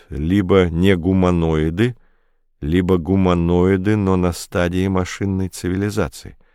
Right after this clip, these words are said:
Ничего не понимаю. Ты что-нибудь понимаешь?" спросила она меня. Меня очень забавляет эта манера Майки с гордостью объявлять, что она ничего не понимает.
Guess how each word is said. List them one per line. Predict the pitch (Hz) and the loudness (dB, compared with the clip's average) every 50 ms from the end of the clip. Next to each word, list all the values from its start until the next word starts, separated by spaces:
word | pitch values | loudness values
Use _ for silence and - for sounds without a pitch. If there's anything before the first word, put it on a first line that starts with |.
| _ _ _ _ _ _ - | _ _ _ _ _ _ -8
Ничего | 87 87 - - 95 87 85 | -6 -6 -6 -4 -4 -4 -2
не | 80 78 | -2 -4
понимаю. | - - 78 78 76 73 71 73 - | -6 -6 -6 -6 -4 -4 -6 -6 -6
Ты | - 95 | -6 -8
что-нибудь | - - 107 98 92 87 90 87 | -6 -4 -2 -2 0 0 -2 -4
понимаешь?" | - - 98 92 95 113 127 139 139 - - _ _ _ _ _ _ _ _ _ | -4 -4 -2 -2 0 0 0 -2 -2 -6 -10 _ _ _ _ _ _ _ _ _
спросила | _ - - 92 90 - - 98 90 87 | _ -6 -4 -4 -4 -2 -2 0 2 2
она | 85 90 87 | 2 2 2
меня. | 87 87 87 85 85 85 - _ _ _ _ _ _ _ _ _ _ _ _ _ _ _ _ _ _ _ _ _ | 2 2 0 0 -2 -4 -8 _ _ _ _ _ _ _ _ _ _ _ _ _ _ _ _ _ _ _ _ _
Меня | - 90 98 104 110 110 - - - | -10 -8 -6 -4 -2 -4 -4 -4 -6
очень | - 107 - - - 92 | -8 -8 -6 -6 -8 -6
забавляет | 90 101 98 110 110 107 104 92 87 80 - - | -4 -2 0 2 2 4 4 2 2 0 -2 -6
эта | - 85 85 | -6 -4 -2
манера | 85 85 87 87 85 82 80 | -2 0 0 0 0 -2 -2
Майки | 87 95 101 101 - - - 71 - _ _ _ _ _ _ _ _ | -2 -2 -2 -2 -4 -6 -12 -12 -12 _ _ _ _ _ _ _ _
с | - 82 80 80 | -12 -10 -10 -4
гордостью | 85 95 104 95 82 90 85 - - 95 90 85 | 0 0 0 2 0 -2 -6 -6 -4 -2 -2 -2
объявлять, | 80 80 87 85 90 101 104 95 | 0 -2 -2 -2 0 0 -2 -4
что | - - - 87 | -4 -6 -6 -4
она | 85 87 90 | -2 -2 -2
ничего | 87 85 80 - - 92 90 87 | -2 -4 -6 -6 -6 -4 -4 -4
не | 85 | -4
понимает. | 80 - 87 87 85 85 78 69 62 60 - | -4 -4 -4 -2 -2 -2 -2 -4 -6 -8 -12